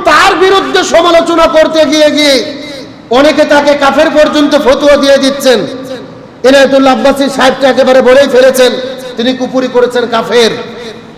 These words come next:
একেবারে মনে হয় মানুষকে কাফের বানানোর মেশিন, যখন যাকে তাকে ফতুয়া দিয়ে দিয়ে একেবারে কাফের বানিয়ে ফেলেন।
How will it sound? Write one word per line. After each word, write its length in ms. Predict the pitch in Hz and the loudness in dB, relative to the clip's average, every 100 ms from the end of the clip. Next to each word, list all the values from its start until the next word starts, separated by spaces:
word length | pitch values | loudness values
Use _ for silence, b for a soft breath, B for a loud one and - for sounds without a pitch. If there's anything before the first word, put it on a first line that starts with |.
| - - | -16 -4
একেবারে 420 | 214 240 220 226 | -2 0 2 0
মনে 200 | 220 226 | 0 -2
হয় 180 | 202 226 | 0 0
মানুষকে 460 | 220 294 294 277 | 2 0 -2 -4
কাফের 380 | 247 226 226 277 | -2 -2 -2 -2
বানানোর 380 | 247 247 240 233 | -2 0 0 2
মেশিন, 460 | 220 226 233 220 165 - - 226 - - - - | 2 0 -2 -4 -4 -12 -16 -18 -20 -20 -20 -2
যখন 360 | 233 240 254 202 | -2 2 0 2
যাকে 320 | 220 226 240 | -2 0 0
তাকে 480 | 220 - - 226 202 180 - - - | 0 -2 0 0 0 -2 -12 -14 -4
ফতুয়া 360 | 233 240 233 220 | -2 0 0 0
দিয়ে 280 | 180 226 220 | 0 0 2
দিয়ে 160 | 214 | 2
একেবারে 360 | 208 208 220 202 | 0 0 -2 -2
কাফের 360 | 208 202 202 208 | -2 -2 0 0
বানিয়ে 280 | 185 180 | 0 -2
ফেলেন। 320 | 139 156 147 | -2 -4 -4